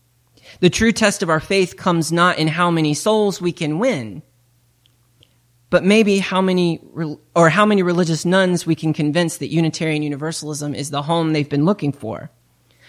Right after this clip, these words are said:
Perhaps the true test of our faith is how we find ways of working with other organizations of people, other communities,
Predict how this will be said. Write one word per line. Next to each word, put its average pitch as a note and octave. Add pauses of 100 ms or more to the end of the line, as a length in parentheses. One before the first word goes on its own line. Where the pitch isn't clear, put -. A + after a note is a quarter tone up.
(120)
Perhaps F3+
the E3+
true A#3+
test F3
of D3
our C#3+
faith C#3 (300)
is D#3
how F3+
we D#3+
find D3
ways C#3+
of B2+
working D3 (320)
with C#3
other E3+
organizations C#3
of -
people, A2+ (720)
other D#3
communities, C3+